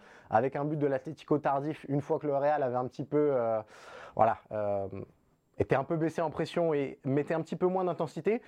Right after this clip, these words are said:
J'ai une question, but en blanc pour commencer. Est-ce que ce Real Madrid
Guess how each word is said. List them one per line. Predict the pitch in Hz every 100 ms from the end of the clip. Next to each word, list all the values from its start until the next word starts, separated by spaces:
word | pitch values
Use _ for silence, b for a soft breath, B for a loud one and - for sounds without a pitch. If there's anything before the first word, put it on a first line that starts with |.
| B B
J'ai | 123 175
une | 202
question, | 208 - - 165 196 _ _ _ _ -
but | 113 175 185
en | 180
blanc | 165 160
pour | 147
commencer. | - 160 151 - 165 -
Est-ce | 135
que | 185
ce | 165
Real | 135 143 143
Madrid | 123 143 151